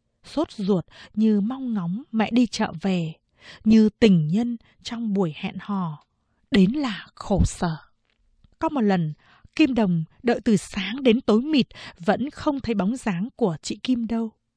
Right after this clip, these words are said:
Chân anh mỏi nhừ, mắt nhòa đi. Kim Đồng ngồi xuống, tựa lưng vào bức tường vỏ chai. Làn gió Tây Bắc nhẹ nhẹ thổi vào các miệng chai to nhỏ khác nhau, phát ra bản nhạc não nùng,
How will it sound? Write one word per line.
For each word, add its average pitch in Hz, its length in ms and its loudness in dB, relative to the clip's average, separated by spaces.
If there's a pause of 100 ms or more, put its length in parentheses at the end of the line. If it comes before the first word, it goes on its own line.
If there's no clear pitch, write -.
(100)
Chân 208 240 2
anh 202 320 0
mỏi 180 280 0
nhừ, 180 360 4 (280)
mắt 294 260 -4
nhòa 196 420 4
đi. 220 280 0 (480)
Kim 214 160 4
Đồng 170 280 2
ngồi 175 240 2
xuống, 170 440 -6 (280)
tựa - 160 8
lưng 262 340 0 (180)
vào 180 140 0
bức 294 260 -2
tường 185 320 2
vỏ 147 200 -6
chai. 202 340 -6 (500)
Làn 233 220 6
gió 190 220 0 (140)
Tây 277 160 -6
Bắc 311 240 -6 (200)
nhẹ 202 380 4
nhẹ 175 420 -2
thổi 185 220 0
vào 170 340 -4
các - 260 -10
miệng 226 200 -2
chai 240 280 -8 (120)
to 269 240 -4
nhỏ 214 280 2
khác - 260 -10
nhau, 226 280 -6 (480)
phát - 260 -6
ra 240 260 -4
bản 160 260 -4
nhạc 175 200 -4 (100)
não 190 440 2
nùng, 202 380 6